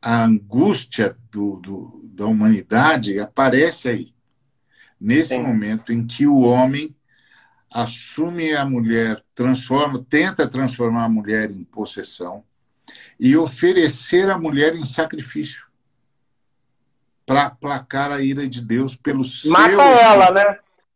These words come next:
Speaker 2: Mata
Speaker 1: mata
Speaker 2: ela.
Speaker 1: ela.
Speaker 2: Ela
Speaker 1: Porque
Speaker 2: fez a
Speaker 1: foi por causa
Speaker 2: bobagem.
Speaker 1: dela, exatamente, foi por causa dela que eu fiz isso, então mata ela. Você não disse que ia matar alguém? Então mata ela.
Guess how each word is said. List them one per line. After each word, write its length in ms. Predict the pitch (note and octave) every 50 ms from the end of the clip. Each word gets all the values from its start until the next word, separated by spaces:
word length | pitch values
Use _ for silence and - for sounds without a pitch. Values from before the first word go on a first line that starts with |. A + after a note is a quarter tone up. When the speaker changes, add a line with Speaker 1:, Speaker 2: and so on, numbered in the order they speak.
| _ _ _ -
Speaker 2:
Mata 200 | A#2 E3 F3 -
Speaker 1:
mata 140 | - - F#3+
Speaker 2:
ela. 640 | F3+ E3+ E3+ F3+ G3 G3+ G#3+ A3 A3+ A#3+ B3 B3+ C4+
Speaker 1:
ela. 240 | C#4 - - - _ _ _ _ _ _ - E3+
Speaker 2:
Ela 420 | E3+ F3+ G3 G#3 G#3+ A3 G#3+ G#3
Speaker 1:
Porque 140 | - - A3
Speaker 2:
fez 160 | G#3+ G3 G3+
a 40 | G3
Speaker 1:
foi 80 | G3
por 180 | F3+ F3 D#3 -
causa 440 | - E3 F#3 G3 G#3+ A3+ A3+ A#3 A#3
Speaker 2:
bobagem. 220 | - - C#3 - A#3+
Speaker 1:
dela, 360 | E3+ F3+ F#3 F3+ F#3 - _ _ _ _ _ _ _ _ _ _ _ _ _ _
exatamente, 560 | F#2+ G#2 B2+ C#3+ D#3 - F#3+ E3 C3 A2+ A#2
foi 180 | - C3 C3
por 200 | B2+ C#3 C3 B2+
causa 360 | - - D#3+ F3+ F#3 F3 F3 D#3+
dela 380 | C3 B2 C#3 D3 D#3+ E3 D#3+
que 100 | - -
eu 60 | E3
fiz 320 | D3+ - - F3 E3+ C#3+ C3
isso, 340 | C3 C3 C#3 C3+ - D3+ C#3+
então 220 | C3 D3 C#3+ C3+
mata 380 | C3 C3 B2+ C3 C3 C3 D#3 D#3
ela. 400 | C#3+ B2+ B2 A#2+ A2+ G2+ - -
Você 160 | - A#2+ A#2+
não 160 | A#2+ A#2 A2+
disse 220 | A2 A#2 A2+ - -
que 100 | - A2+
ia 60 | G#2+
matar 320 | G#2+ G#2 G2+ - - G#2+
alguém? 460 | G#2 G2+ G2+ A2+ D3+ D3+ C3 A2 - _ _ _ _ _ _ _
Então 140 | - A#2 A2+
mata 380 | A2 A2 A#2+ C#3+ C#3 - D#3 C#3 A#2
ela. 280 | G#2 G2 A#2 A2 -